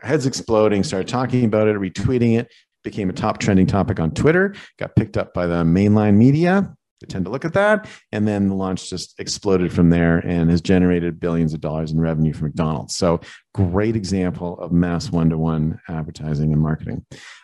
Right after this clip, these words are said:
Um, care is another area where, you know, you think about it, your best, your customers are the people calling your care lines, and your best prospects for the future customers are your existing customers. And Dell understands this really well.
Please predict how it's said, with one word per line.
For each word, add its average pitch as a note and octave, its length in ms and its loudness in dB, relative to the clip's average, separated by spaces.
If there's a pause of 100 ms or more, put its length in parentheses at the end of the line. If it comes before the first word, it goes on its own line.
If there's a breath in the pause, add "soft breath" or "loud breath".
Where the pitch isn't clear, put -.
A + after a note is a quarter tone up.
Um, G2+ 380 4 (180)
care C4 360 2
is A2 140 0
another F#2+ 300 -2
area E2+ 320 -2
where, F2 420 0 (320 loud breath)
you G2+ 100 -6
know, F#2 280 -4 (180)
you A#2+ 260 -10
think A3 200 2
about B1+ 280 0
it, E3+ 160 -4 (120)
your A#2 240 4
best, A#2+ 420 0
your C#3+ 120 6
customers F#2 720 0
are F#2 80 -2
the F#2 80 -2
people G#2 240 -2
calling F#2+ 260 0
your E2+ 100 0
care B2+ 220 -2
lines, - 400 -10 (380 soft breath)
and G2 160 6
your G2 100 8
best A#2+ 300 4
prospects B2 580 2
for G2+ 100 -6
the E2 80 -4
future G#3 260 0
customers E2 480 -2
are F2 120 2
your F2 160 2
existing F#2 380 -2
customers. - 560 -8 (320 soft breath)
And G#2 80 2
Dell C3 160 6
understands F#2 480 4
this E2 200 -2
really G2+ 200 6
well. D#2+ 340 -2